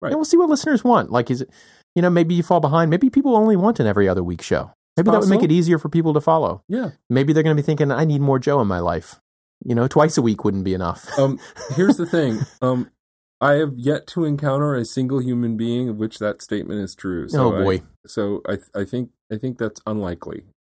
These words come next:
Speaker 2: Well,
Speaker 1: Uh,
Speaker 2: we
Speaker 1: so,
Speaker 2: definitely know there are two
Speaker 1: so we're
Speaker 2: dogs. There are definitely two dogs who think that's true.
Speaker 1: <laughs>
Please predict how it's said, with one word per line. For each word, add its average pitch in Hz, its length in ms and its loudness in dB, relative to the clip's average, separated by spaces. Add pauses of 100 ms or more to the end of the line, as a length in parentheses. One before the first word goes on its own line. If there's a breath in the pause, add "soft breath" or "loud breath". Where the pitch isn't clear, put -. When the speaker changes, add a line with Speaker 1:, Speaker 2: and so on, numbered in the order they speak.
Speaker 2:
Well, 127 120 4
Speaker 1:
Uh, - 40 6
Speaker 2:
we 147 60 4
Speaker 1:
so, 196 100 4
Speaker 2:
definitely 285 200 6
know 208 100 4
there 175 120 6
are - 20 4
two 196 140 6
Speaker 1:
so - 20 8
we're 196 80 8
Speaker 2:
dogs. 120 320 6
There 147 120 4
are - 20 4
definitely 208 300 2
two 175 140 -2
dogs 147 360 2
who 104 80 -4
think 95 180 -4
that's - 220 -2
true. 147 160 0
Speaker 1:
<laughs> 190 580 2